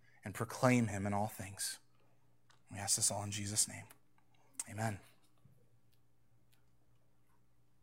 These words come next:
Well, again, the title this morning is, "In Weakness We Worship, and in Glory He Saves." So we see in that the kind of four key words that we want to notice here.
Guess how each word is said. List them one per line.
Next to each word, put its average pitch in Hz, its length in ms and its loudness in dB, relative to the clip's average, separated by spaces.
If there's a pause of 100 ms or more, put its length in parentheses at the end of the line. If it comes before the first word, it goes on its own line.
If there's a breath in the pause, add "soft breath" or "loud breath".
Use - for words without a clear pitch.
(1160 loud breath)
Well, 123 120 10
again, 135 220 10
the 127 60 8
title 135 300 12
this 127 160 10
morning 131 280 10
is, 117 120 8
"In 120 160 8
Weakness 165 500 8
We 139 120 6
Worship, 143 520 6
and 123 80 2
in 117 120 6
Glory 117 420 4
He 117 140 -2
Saves." 92 580 2 (360 loud breath)
So 135 100 0
we 131 60 4
see 180 240 10
in 151 260 6
that 139 280 12
the 131 100 -4
kind 139 200 8
of 123 100 8
four 151 300 8
key 151 300 4
words 143 340 8
that - 80 -6
we 120 120 6
want 120 200 8
to 113 60 6
notice 110 340 4
here. 98 240 -8